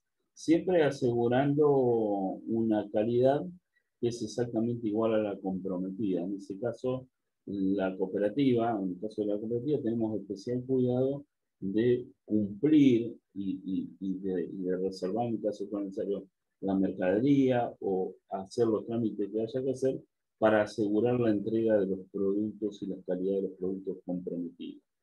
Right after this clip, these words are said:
El tema del precio, buscamos tener la mejor opción de precio posible.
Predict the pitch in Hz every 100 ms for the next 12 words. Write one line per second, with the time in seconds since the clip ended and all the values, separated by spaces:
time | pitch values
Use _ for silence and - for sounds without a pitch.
0 | _ _ _ _ _ _ _ - 113 113
1 | 139 143 143 143 143 156 165 - 185 165
2 | 120 - - 135 135 127 - 110 127 127
3 | 107 101 - 123 113 - 123 113 110 -
4 | 113 - 110 135 - 180 151 165